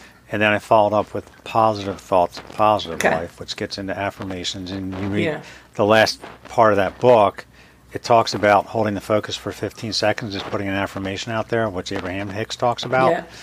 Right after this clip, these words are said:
Speaker 2: Yep.
Speaker 1: Just do that, right? And then the la-, the third one is, uh, Life is Fine When You're Aligned. And it's just about how you process things that happen. Is,
Speaker 2: Yeah.
Speaker 1: is, am,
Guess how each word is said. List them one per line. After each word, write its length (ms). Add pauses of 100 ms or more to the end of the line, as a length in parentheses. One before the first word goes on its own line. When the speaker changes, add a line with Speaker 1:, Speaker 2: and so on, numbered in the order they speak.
Speaker 2:
Yep. 340
Speaker 1:
Just 180 (180)
do 200
that, 300 (300)
right? 240
And 100
then 120
the 100
la-, 260
the 140
third 260
one 140
is, 280 (460)
uh, 280
Life 260
is 100
Fine 260
When 120
You're 160
Aligned. 400
And 120
it's 160
just 200
about 300
how 260
you 460 (600)
process 840 (100)
things 280
that 80
happen. 520
Is, 460
Speaker 2:
Yeah. 200
Speaker 1:
is, 220
am, 140